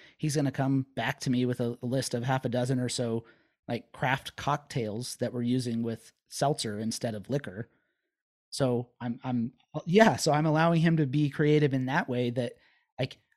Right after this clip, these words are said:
he, he came to meet with us for fifteen minutes the other day about this, and we ended up talking about it for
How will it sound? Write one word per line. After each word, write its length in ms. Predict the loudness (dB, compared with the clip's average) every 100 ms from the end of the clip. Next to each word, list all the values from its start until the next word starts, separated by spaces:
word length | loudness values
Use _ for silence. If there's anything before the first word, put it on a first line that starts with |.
| _
he, 480 | -6 0 0 -2 -8 _
he 180 | -2
came 240 | 2 2 4
to 80 | 2
meet 200 | 2 0
with 100 | 0
us 140 | -2
for 140 | -2
fifteen 380 | 0 0 2 0
minutes 300 | 2 -2 -2
the 140 | -2 0
other 120 | 0
day 200 | -2 -2
about 260 | -4 -6
this, 340 | -4 -4 -4 -6
and 80 | 0
we 120 | 2
ended 180 | 2 2
up 100 | 0
talking 340 | -2 -2 2
about 160 | 2 2
it 60 |
for 120 | 0